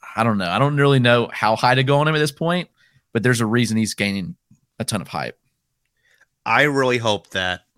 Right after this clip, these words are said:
Speaker 2: Joey Wiemer's father, A K A Casey Bubba, is listening right now 'cause he's probably very upset that you just said that, Chris.
Speaker 1: <laughs>
Speaker 2: Put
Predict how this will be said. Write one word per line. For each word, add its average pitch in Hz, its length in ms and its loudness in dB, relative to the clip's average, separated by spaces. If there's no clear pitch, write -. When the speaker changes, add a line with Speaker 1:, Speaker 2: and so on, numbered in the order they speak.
Speaker 2:
Joey 113 380 -2
Wiemer's 110 400 -4
father, 92 520 -2
A 101 180 -2
K 95 400 -2
A 85 120 -10
Casey 113 380 -4
Bubba, 87 460 -4
is 101 200 -4
listening 101 360 -2
right 87 140 -2
now 90 200 -2
'cause 85 120 -10
he's 104 180 -6
probably 95 400 0
very 92 340 0
upset 80 520 -6
that 82 100 -8
you 85 100 -6
just 82 200 -10
said 78 200 -12
that, 80 240 -20
Chris. 80 320 -18
Speaker 1:
<laughs> 135 140 -4
Speaker 2:
Put - 300 -6